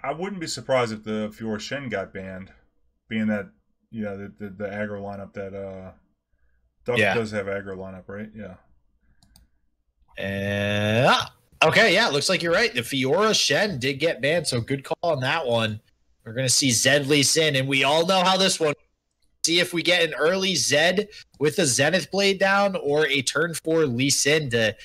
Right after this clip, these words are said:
Speaker 2: get the ball rolling here. This is, uh, a version that is playing two Solari Priestess.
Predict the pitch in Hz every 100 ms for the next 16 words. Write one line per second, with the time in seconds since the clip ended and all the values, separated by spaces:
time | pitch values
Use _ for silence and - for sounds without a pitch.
0 | - - 131 143 123 143 127 127 156 143
1 | 120 117 107 - - 139 196 - 165 233
2 | 302 220 226 170 175 160 151 120 170 170
3 | 160 151 131 156 - - 147 143 139 120
4 | 107 _ _ - 190 175 175 147 143 131
5 | - 131 - 180 180 -